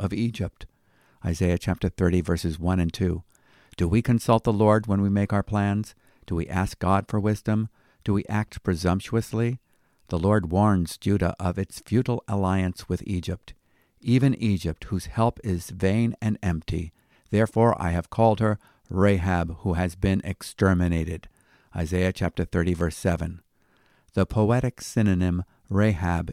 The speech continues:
is given to Egypt. It is a name in Ugaritic literature for a female sea monster that appears strong but does nothing. Isaiah is challenged by the Lord to put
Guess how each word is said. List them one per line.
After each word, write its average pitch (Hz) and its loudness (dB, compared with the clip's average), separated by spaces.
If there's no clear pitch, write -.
is 95 -4
given 98 2
to - -6
Egypt. 90 -4
It 98 -2
is 101 2
a 92 0
name 107 0
in 87 -2
Ugaritic 98 0
literature 90 0
for 95 -2
a 87 0
female 117 2
sea 139 0
monster 85 2
that 85 2
appears 117 2
strong 98 0
but - -4
does 92 0
nothing. 85 0
Isaiah 101 2
is - -4
challenged 104 0
by 85 -2
the 95 -2
Lord 95 2
to - -8
put 98 -2